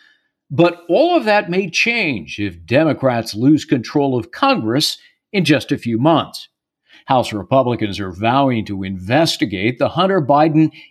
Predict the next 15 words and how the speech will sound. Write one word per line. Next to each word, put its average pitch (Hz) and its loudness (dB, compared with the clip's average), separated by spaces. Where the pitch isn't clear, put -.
influence 175 0
peddling 143 0
scandal 127 -2
that 139 0
almost 202 2
surely 135 0
implicates 101 -4
his 147 -2
father. 120 0
They 110 0
should 107 -4
also 113 2
examine 113 -2
Nancy 135 0
Pelosi's 143 2